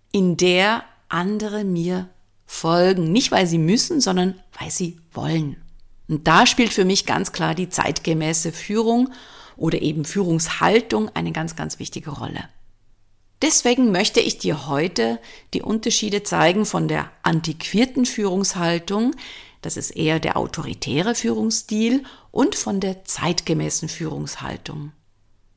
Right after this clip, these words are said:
Was klar ist, wir entwickeln uns alle von der antiquierten Führungshaltung in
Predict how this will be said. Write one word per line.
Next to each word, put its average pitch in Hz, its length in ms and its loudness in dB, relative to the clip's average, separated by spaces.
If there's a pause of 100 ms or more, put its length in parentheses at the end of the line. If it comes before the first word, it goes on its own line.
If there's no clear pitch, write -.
(320)
Was - 220 2
klar 180 420 4
ist, 254 300 2 (340)
wir - 160 4
entwickeln 202 540 0
uns 175 460 -2
alle 170 300 2
von 175 240 -4
der 170 140 -4
antiquierten 240 800 -2
Führungshaltung 208 880 -2
in 175 240 0